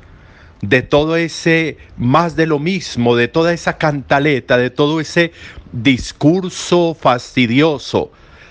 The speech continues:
de nada me gusta, nada me parece. Incluso ese lugar, Meribá, va a marcar para siempre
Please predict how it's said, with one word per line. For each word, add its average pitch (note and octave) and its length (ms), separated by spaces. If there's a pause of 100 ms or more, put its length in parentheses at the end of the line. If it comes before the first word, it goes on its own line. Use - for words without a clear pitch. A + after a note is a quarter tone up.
de A#2+ 180
nada D3+ 380
me C#3+ 160
gusta, B2+ 640
nada D3 540
me D3 180
parece. B2+ 840 (1600)
Incluso D#3 800
ese D#3 280
lugar, C#3+ 640
Meribá, A#2+ 920 (680)
va B2+ 80
a B2+ 40
marcar D3 580
para C#3 240
siempre F#2 840